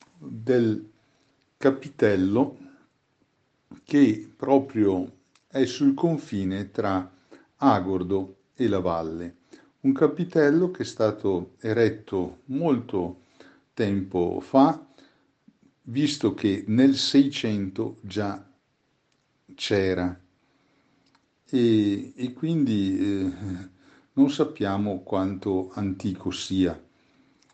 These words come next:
Certamente è stato posto a baluardo per la peste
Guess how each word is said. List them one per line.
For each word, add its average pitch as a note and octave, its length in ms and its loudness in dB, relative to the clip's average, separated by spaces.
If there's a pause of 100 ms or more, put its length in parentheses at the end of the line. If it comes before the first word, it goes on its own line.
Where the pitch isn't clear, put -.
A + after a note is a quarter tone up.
(380)
Certamente D#3+ 720 2
è D#3 40 2
stato D3 380 0
posto B2 760 0 (560)
a A#2 120 -6
baluardo A#2 960 2 (1200)
per A2 260 2
la B2 140 2
peste F2+ 680 -8